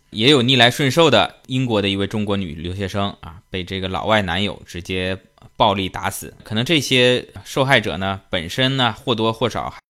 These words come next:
有一些问题啊。更有甚者，咱们在加州大学一位咱们中国的女留学生啊，人非常阳光的，成绩、学习各方面也非常好，可以说是父母眼中的别人家的孩子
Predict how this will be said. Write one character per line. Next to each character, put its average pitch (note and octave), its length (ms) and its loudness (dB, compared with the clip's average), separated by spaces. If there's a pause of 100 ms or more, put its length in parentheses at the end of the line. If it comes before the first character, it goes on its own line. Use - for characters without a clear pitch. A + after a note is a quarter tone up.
有 F#2 180 -4
一 - 20 -10
些 D#3 120 2
问 F3+ 180 4
题 - 260 -10 (140)
啊。 G2+ 180 -10
更 C3 200 -6
有 A2 100 -2
甚 C#3 180 -2
者， F#2+ 220 0
咱 F#2+ 220 -8
们 G#2+ 260 -4 (140)
在 G#2 360 -2 (200)
加 B2 120 0
州 C3 140 2
大 B2+ 160 4
学 G2+ 300 0
一 F#2+ 120 -6
位 G#2 240 -2
咱 F#2+ 160 -4
们 G2 300 -6
中 G#2+ 160 -4
国 G#2 160 0
的 G2+ 80 2
女 G2 160 -4
留 F#2+ 140 -8
学 G#2 120 -4
生 G#2 240 -4 (300)
啊， G#2+ 160 -20 (160)
人 G#2 340 -6 (140)
非 E3+ 120 0
常 D#3+ 180 2
阳 G#2+ 200 2
光 C3 220 4
的， A#2 160 0 (140)
成 G#2+ 220 -8
绩、 B2+ 220 -2
学 A2 220 -4
习 A#2 100 -4
各 A#2+ 160 -2
方 A#2+ 140 0
面 B2 200 0
也 F2+ 100 -8
非 D3 180 -2
常 C#3 120 -2
好， - 300 -10 (220)
可 - 160 -2
以 A3+ 80 0
说 B2 180 2
是 A2+ 440 0
父 C3+ 180 -4
母 A#2 140 0
眼 D#2 180 0
中 G2+ 200 -4
的 F#2+ 180 0
别 G2+ 220 0
人 A2+ 140 0
家 F#2+ 140 2
的 F#2+ 80 -2
孩 - 200 -10
子 E2 140 -12